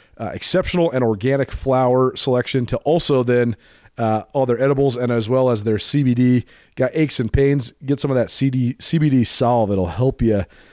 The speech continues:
uh, big time. Greenhouse Pharmacy located on Third Street, uh, in Missoula. Sustainable and organic, uh, the only green certified dispensary in the city of Missoula. Okay, so <laughs> I've already done so many hours on this,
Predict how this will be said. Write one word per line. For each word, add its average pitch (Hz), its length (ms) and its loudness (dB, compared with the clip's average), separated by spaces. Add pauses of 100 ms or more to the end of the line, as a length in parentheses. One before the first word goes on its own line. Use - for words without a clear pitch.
(160)
uh, 95 200 -8
big 110 260 -4
time. 101 200 -2
Greenhouse 110 340 -4
Pharmacy 104 340 -4
located 101 360 -4
on 90 160 -6
Third 131 360 -2
Street, 98 500 -6 (400)
uh, 98 220 -8
in 117 240 -2
Missoula. 104 400 -2
Sustainable 117 720 -2 (320)
and 151 280 0
organic, 120 760 -2 (240)
uh, 101 220 -4
the 107 140 -4
only 123 340 -2
green 110 260 -4
certified 104 540 -6 (360)
dispensary 110 680 -2
in 117 380 -2
the 101 120 -8
city 113 280 -2
of 98 160 -2
Missoula. 95 480 -2 (760)
Okay, 160 280 2
so 143 480 0
<laughs> - 300 -4
I've 208 220 2
already 170 260 4
done 139 460 2
so 143 240 0
many 127 340 0
hours 117 460 0
on 101 300 -2
this, 95 380 -6